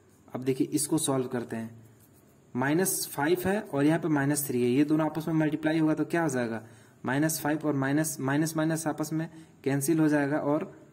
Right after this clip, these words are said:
फ़िफ़्टीन हो जाएगा, प्लस में बदल जाएगा तो फ़िफ़्टीन by कितना हो जाएगा ये? एट सेवन जा फ़िफ़्टी सिक्स हो जाएगा।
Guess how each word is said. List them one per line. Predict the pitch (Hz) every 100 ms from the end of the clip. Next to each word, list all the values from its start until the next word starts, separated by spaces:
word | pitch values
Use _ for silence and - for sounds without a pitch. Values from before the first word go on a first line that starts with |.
| -
फ़िफ़्टीन | 127 - 135 131
हो | 120
जाएगा, | 117 110 110
प्लस | 113 139 135
में | 120
बदल | 120 113
जाएगा | 110 107 107
तो | 107 107 - - - - _ -
फ़िफ़्टीन | - 143 185 180
by | 175 165
कितना | 156 185
हो | 185
जाएगा | 151 127
ये? | 117 113 - - - _ -
एट | 156 156
सेवन | 165 165 170
जा | 185
फ़िफ़्टी | 139 127 131
सिक्स | 123 117 -
हो | 113
जाएगा। | 113 107 110